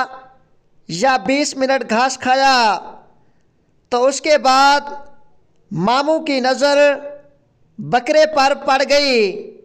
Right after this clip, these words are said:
मामू ने देखा बकरा जो है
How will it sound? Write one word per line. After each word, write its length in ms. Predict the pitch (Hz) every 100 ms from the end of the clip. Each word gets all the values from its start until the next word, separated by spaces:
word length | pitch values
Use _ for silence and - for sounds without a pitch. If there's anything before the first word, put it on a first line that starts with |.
| _ _ _ _ -
मामू 360 | 185 262 285
ने 140 | 302 285
देखा 400 | 262 269 269 269 277 277 - - - - _ _ _ _ -
बकरा 420 | 160 254 294 311
जो 160 | 262 277
है 360 | 247 262 269